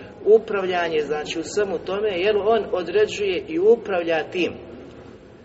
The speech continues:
Allah Đelešanu, koji je stvoritelj svega toga, zna kako će sa tim svim stvarima upravljati. Zatim Ibn Kesir, rahimahullah, kaže da riječ rab označava onoga koji posjeduje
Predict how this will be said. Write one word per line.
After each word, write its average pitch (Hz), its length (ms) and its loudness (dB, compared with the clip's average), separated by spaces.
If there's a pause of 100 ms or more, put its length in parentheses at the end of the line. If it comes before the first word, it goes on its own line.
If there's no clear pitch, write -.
(180)
Allah 165 180 2
Đelešanu, 185 400 -2
koji 175 100 2
je 156 60 2
stvoritelj 214 580 2
svega 175 420 0
toga, 202 440 0
zna 196 440 -4
kako 190 260 -6
će 156 180 -6
sa - 160 -6
tim 170 280 -10
svim 196 280 -6
stvarima 165 560 -4 (120)
upravljati. 107 520 -6 (340)
Zatim 202 340 0
Ibn 175 120 -4
Kesir, 185 340 -2
rahimahullah, 151 640 -2
kaže 160 280 -2
da 139 160 -4
riječ 160 360 0
rab 170 200 2 (260)
označava 147 840 -2
onoga 175 520 -2
koji 147 180 0 (100)
posjeduje 202 640 2